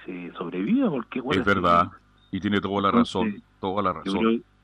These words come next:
Speaker 1: yo creo que la televisión pública tiene que tener programas buenos, o sea, educativos, eh, de, no sé, por ejemplo, Patricio Bañado está sin pega y,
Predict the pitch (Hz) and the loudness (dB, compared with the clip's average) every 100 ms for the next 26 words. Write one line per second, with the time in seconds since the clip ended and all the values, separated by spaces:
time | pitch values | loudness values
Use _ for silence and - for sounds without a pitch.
0 | _ - - - 95 107 110 104 98 95 | _ -20 -16 -8 -4 -2 0 0 0 -2
1 | 90 - 113 - 117 110 110 104 104 95 | -2 -4 -8 -4 -2 0 0 0 -2 -4
2 | 92 95 101 95 90 - 90 90 87 80 | -8 -10 -10 -10 -12 -8 -4 -4 -6 -10
3 | 85 117 160 110 - 107 98 92 92 87 | -14 -12 -6 -4 -4 -4 -6 -8 -10 -12
4 | 90 85 - 110 131 127 117 110 - _ | -10 -10 -8 -8 -6 -6 -6 -8 -16 _
5 | _ _ _ _ _ _ _ - - 85 | _ _ _ _ _ _ _ -10 -8 -8
6 | 85 80 80 82 82 80 - - 107 90 | -10 -10 -10 -10 -10 -14 -16 -10 -8 -6
7 | 92 92 85 80 - 120 95 90 87 117 | -8 -6 -8 -10 -4 -4 -4 -8 -10 -10
8 | - 101 92 110 - 101 92 110 123 120 | -10 -10 -10 -12 -8 -8 -6 -8 -8 -10
9 | - 113 - 120 143 165 156 139 127 120 | -10 -12 -10 -10 -8 -6 -6 -8 -10 -12
10 | 226 226 | -10 -12